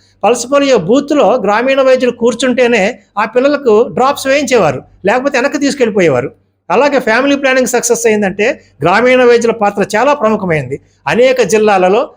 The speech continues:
ఆయా జిల్లా కలెక్టర్స్ ద్వారా మేము అభినందన పత్రాలు పొందాం, ఎందుకంటే ఎక్కువ ట్యూబెక్టమీలు అవి చేయించడం వల్ల. ఇదివరకు ఆపరేషన్ అంటే భయపడేవారు, పనిలోకి వెళ్ళిపోవాలి, మేము ఆపరేషన్ చేయించుకోమంటే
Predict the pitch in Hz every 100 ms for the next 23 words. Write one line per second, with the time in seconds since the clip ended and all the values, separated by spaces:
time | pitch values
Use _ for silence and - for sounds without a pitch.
0 | _ 165 208 202 165 240 262 247 233 247
1 | 269 247 240 240 233 226 214 180 185 254
2 | 269 254 240 240 214 196 175 135 - _
3 | - 202 233 233 202 202 202 254 - 233
4 | 226 226 220 202 202 196 185 175 160 135
5 | 127 - _ _ - 151 185 254 247 226
6 | 180 208 254 247 233 190 208 233 226 151
7 | 120 - _ _ _ - 220 277 277 254
8 | 247 240 247 254 226 220 226 226 220 226
9 | 226 220 196 190 165 247